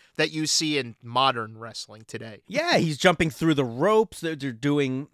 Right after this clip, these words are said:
Speaker 2: uh, you know, like, flips off the top rope. In the
Speaker 1: Yeah.
Speaker 2: sixties in America, everything was like, you know, <laughs> uh, whatever. The, the Baron would have a claw in your stomach for nine minutes.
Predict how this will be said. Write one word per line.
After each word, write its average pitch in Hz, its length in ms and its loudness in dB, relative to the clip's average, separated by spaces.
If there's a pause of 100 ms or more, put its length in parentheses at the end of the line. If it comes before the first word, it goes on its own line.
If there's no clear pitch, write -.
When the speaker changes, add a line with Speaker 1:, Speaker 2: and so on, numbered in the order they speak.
Speaker 2:
uh, 117 300 -2
you 131 100 -6
know, 104 100 -6
like, 98 240 -8
flips - 360 0
off 143 160 2
the 127 100 -6
top 147 400 -4
rope. 180 280 -2 (240)
In 160 100 -2
the 160 80 2
Speaker 1:
Yeah. 262 80 -10
Speaker 2:
sixties 220 360 -2
in 156 80 2
America, 147 480 2
everything 151 380 2
was 127 140 -4
like, 127 260 -2 (280)
you 160 160 -2
know, 123 220 2
<laughs> - 20 0
uh, 139 260 -2 (300)
whatever. 123 360 0
The, 123 140 -4
the 131 120 -6
Baron 156 480 6
would 135 80 0
have 139 120 0
a 127 40 -8
claw 156 340 0
in 143 60 2
your 120 100 -4
stomach 117 300 -4
for 123 100 -8
nine 120 300 -4
minutes. 110 360 -8